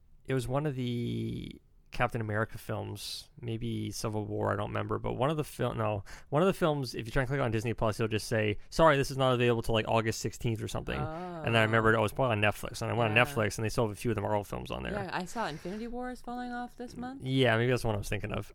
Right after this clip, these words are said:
Speaker 1: Um, so yeah, do, so anyways, but someone, uh, who, who obviously had access to all the streaming services, they watched all the Marvel films. I can't remember how many there were. I think there's, like, twenty-four of them or something. Watched all the Marvel films, and what he did, because the Marvel films, they always jump around, uh, in the timelines.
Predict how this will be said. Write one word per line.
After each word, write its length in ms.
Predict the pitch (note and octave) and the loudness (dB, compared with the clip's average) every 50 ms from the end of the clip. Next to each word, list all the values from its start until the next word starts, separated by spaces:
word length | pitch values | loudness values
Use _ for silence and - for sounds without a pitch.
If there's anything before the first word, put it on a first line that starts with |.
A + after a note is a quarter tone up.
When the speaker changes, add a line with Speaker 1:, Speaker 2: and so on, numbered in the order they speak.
| - | 2
Speaker 1:
Um, 520 | A2+ A2+ A2 A2 A2 A2 A2 G#2+ G#2+ G#2 - - - - - - - - - - - - - - - - - _ - - | 4 6 6 6 6 4 2 -2 -6 -8 -8 -12 -18 -20 -20 -20 -20 -20 -20 -20 -20 -20 -20 -20 -20 -20 -20 _ -16 -6
so 120 | - - C3 | 0 4 6
yeah, 200 | B2 A2 F#2+ G#2 | 6 6 6 4
do, 200 | A2+ A2+ A2+ - | 4 2 2 0
so 140 | - - C#3 | 2 4 4
anyways, 360 | C3 C#3 C#3 B2+ A2+ - - | 6 6 6 4 4 2 0
but 180 | - - B2 A2+ | 0 2 2 4
someone, 380 | - F3 G3+ G#3 E3+ - - - - - | 4 6 4 4 2 0 -4 -8 -8 -4
uh, 200 | - A2+ G#2+ G#2+ | 0 0 2 2
who, 260 | G#2 G#2+ G#2+ G#2 - - - - - - | 0 0 0 -2 -2 -4 -8 -12 -12 -4
who 100 | B2 A#2 | 0 2
obviously 220 | A#2 A#2 G#2+ - A2+ | 2 2 4 4 2
had 60 | G#2 | 4
access 280 | G2+ G2 G2 - G#2 F#2+ | 4 2 0 0 -2 -4
to 40 | |
all 60 | G2+ G2+ | -4 -4
the 40 | G2+ | -2
streaming 260 | - - C#3+ C3 A#2+ | 0 2 2 2 2
services, 320 | - - G#2 F#2+ - A#2 | 2 0 -2 -4 -2 -2
they 80 | A2 G2+ | 0 2
watched 280 | G2 A#2 A#2+ A2 - - | 4 4 4 4 4 2
all 160 | A#2 B2 D3 | 2 2 2
the 120 | D3 D3 C3+ | 2 2 2
Marvel 360 | C3 B2 A2 G#2+ G#2+ A2+ G#2+ | 4 6 6 6 6 4 0
films. 360 | - - G#2+ F#2+ G2 G2 F#2+ | -2 -2 -2 -2 -2 -2 -2
I 40 | - | -4
can't 140 | A2 - - | -4 -4 -2
remember 160 | D3 D3+ A2+ | -2 0 0
how 60 | A2 | 0
many 140 | G2+ G2+ F#2+ F#2+ | 0 0 0 0
there 100 | F#2+ F#2+ | 0 -2
were. 40 | |
I 40 | F2+ | -2
think 120 | A2+ B2+ B2 | -2 -2 0
there's, 80 | A2 | 0
like, 120 | A2 G#2 - | 0 4 4
twenty-four 580 | - G#2+ A2 G#2+ G2+ - - G#2 G2 G2+ G#2 | 4 4 4 2 -2 -4 -6 -4 -2 2 2
of 40 | G#2+ | 2
them 100 | G#2+ A2 A2 | 2 0 -2
or 40 | G#2 | -2
something. 340 | - A2+ G#2+ A2+ A2+ A2+ - - - - - - - | -2 -2 -2 0 0 -2 -2 -6 -10 -10 -10 -8 2
Watched 240 | - B2+ A#2 A2+ - | 6 8 8 8 8
all 120 | B2 B2+ | 6 6
the 80 | C3+ D3+ | 6 6
Marvel 280 | C3 A#2+ A2+ A2+ A#2 G#2 | 6 8 8 8 6 4
films, 520 | - - A2 G2+ G2 G2+ G#2+ - - - - - - - - - | 2 2 0 0 0 0 -4 -4 -6 -10 -14 -16 -18 -20 -12 -6
and 360 | - A#2 A2 A2 G#2+ G#2 G2 F#2+ | -2 0 2 2 2 2 2 4
what 140 | A#2 B2 | 4 4
he 100 | A#2 C#3+ | 4 2
did, 240 | C3+ A#2 A#2 A2 G#2+ | 0 2 4 4 6
because 220 | - A2+ C3 C#3+ C#3 | 6 6 6 6 6
the 60 | C#3 | 6
Marvel 180 | D#3 F#3+ G#3+ | 8 8 8
films, 380 | F#3+ - E3+ D3 C#3 B2+ A2 - - | 8 6 6 4 4 2 -2 -4 -6
they 180 | - B2 A#2+ B2 | -2 0 2 4
always 180 | C#3 E3 D3+ | 4 4 2
jump 260 | A#2 - C3 A#2+ A#2 - | 2 4 4 4 6 6
around, 440 | A#2 G#2+ G2+ G2 G2 G2 G2 F#2+ - - - _ _ - _ - - - - | 6 6 6 4 4 2 0 -2 -4 -10 -18 _ _ -20 _ -20 -18 -10 -4
uh, 220 | A#2 G#2 G2+ G2+ - | -2 0 0 0 0
in 80 | G2+ G2+ | -2 -2
the 60 | G2 | -2
timelines. 600 | - G#2+ G2+ G#2 G#2+ - - - - - - | -2 -2 -2 -2 -4 -6 -8 -10 -10 -12 -12